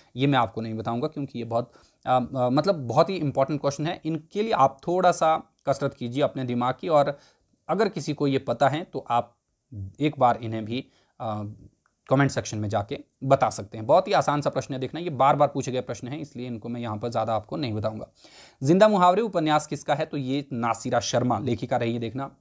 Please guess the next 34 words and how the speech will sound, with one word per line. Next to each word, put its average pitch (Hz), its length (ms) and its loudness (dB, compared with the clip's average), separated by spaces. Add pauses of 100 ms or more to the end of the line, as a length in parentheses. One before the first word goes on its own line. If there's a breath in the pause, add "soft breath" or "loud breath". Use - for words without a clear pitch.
(800)
बहुत 120 180 2
इंपॉर्टेंट 127 440 0
है। 143 60 0
ठीकरे 135 300 -2
की 139 100 -2
मंगनी 131 300 0
इनका 151 200 -2
एक 120 120 -2
बहुत 120 220 2
महत्वपूर्ण 113 380 -6
उपन्यास 123 400 -8
है, 143 60 -10
उसको 135 220 -10
भी 127 80 -4
आप 143 100 2
साथ 113 180 -2
साथ - 240 -2
में 123 80 -6
लिख 147 200 0
लें, 160 180 0 (400 loud breath)
नासिरा 120 320 0
शर्मा 123 340 2
का। 110 120 -6
प्रभा 143 260 2
के 139 160 0
थान, 139 280 0
ये 131 160 -2
भी 135 100 0
एक 123 200 -6
इंपॉर्टेंट 120 460 -4
राइटर 113 220 -2
हैं, 110 200 -8 (320 soft breath)
ठीक 165 140 -2
है, 147 160 0